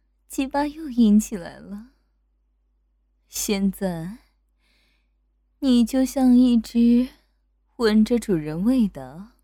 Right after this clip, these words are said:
就会发情的贱狗呢。今天还有你的下属问我，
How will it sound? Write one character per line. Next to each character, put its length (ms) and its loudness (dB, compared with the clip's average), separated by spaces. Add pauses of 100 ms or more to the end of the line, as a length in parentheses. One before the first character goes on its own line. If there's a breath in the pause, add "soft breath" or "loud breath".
(400)
就 240 -2
会 160 -2
发 300 0
情 240 -2
的 100 2
贱 420 -4
狗 420 -10
呢。 480 -12 (3750)
今 260 0
天 240 0
还 320 0
有 580 -2 (320)
你 220 0
的 140 -2
下 300 -2
属 280 -8
问 320 0
我， 260 -18